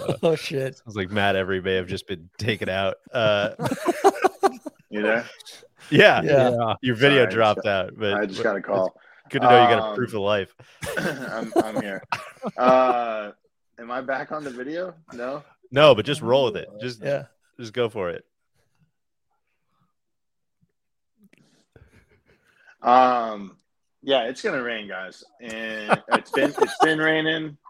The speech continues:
Speaker 3: It's been raining. It's gonna rain all freaking day tomorrow. Uh, they're gonna have to be careful with the pins, I think, 'cause we're gonna get quite a bit of water.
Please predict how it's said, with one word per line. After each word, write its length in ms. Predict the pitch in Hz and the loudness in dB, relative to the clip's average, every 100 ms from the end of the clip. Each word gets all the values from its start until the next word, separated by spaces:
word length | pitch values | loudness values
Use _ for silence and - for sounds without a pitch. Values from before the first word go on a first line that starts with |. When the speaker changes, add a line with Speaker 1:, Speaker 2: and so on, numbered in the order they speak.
| - | -18
Speaker 3:
It's 180 | - | -16
been 280 | - 151 151 | -2 -2 0
raining. 440 | 147 143 147 143 143 | 2 2 0 -4 -8
It's 260 | 120 - _ - | -14 -16 _ -14
gonna 220 | - 156 | -8 -4
rain 240 | 147 135 123 | -2 -2 -2
all 280 | 117 135 | -2 -2
freaking 380 | 139 151 127 135 | -2 -6 -6 -4
day 160 | 127 123 | -2 -2
tomorrow. 600 | 120 117 120 117 113 110 _ _ _ _ _ _ _ | -2 -4 -2 -2 -4 -8 _ _ _ _ _ _ _
Uh, 720 | 131 127 120 117 113 110 107 101 - | 4 4 2 -2 -4 -6 -10 -14 -16
they're 120 | 135 127 | -12 -12
gonna 160 | 156 143 | -12 -12
have 160 | 131 | -14
to 60 | 127 | -16
be 120 | 117 | -18
careful 340 | 104 120 131 113 | -8 -8 -8 -12
with 100 | 92 | -14
the 80 | 90 | -16
pins, 320 | 104 98 92 | -14 -14 -12
I 100 | 98 - | -12 -12
think, 180 | 101 | -20
'cause 120 | - 101 | -20 -12
we're 80 | |
gonna 160 | 104 117 | -10 -6
get 140 | 110 | -6
quite 220 | - 110 101 | -4 -4 -4
a 40 | |
bit 120 | 101 | -4
of 60 | 95 | -2
water. 420 | 98 104 95 95 | 0 2 0 -4